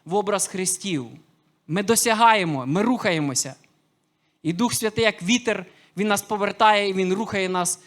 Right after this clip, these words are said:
до святості Божої. Нехай Бог благословить кожного, хто ревнує.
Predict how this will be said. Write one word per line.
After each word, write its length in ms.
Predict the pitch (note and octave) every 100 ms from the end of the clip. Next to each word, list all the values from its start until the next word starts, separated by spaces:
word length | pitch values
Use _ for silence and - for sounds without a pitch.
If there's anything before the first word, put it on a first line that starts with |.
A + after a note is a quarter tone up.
| _ -
до 120 | C#3+
святості 580 | - E3 D3 C#3 - D3
Божої. 520 | D3 D3+ B2 A#2 G#2+ - _ _ _ _ _ _ _ _ _
Нехай 180 | D#3 D#3+
Бог 180 | E3 F3
благословить 440 | E3+ E3+ F3+ F3
кожного, 340 | E3+ F3+ E3+ E3
хто 180 | - D3+
ревнує. 580 | D#3 D#3+ F3+ E3+ C#3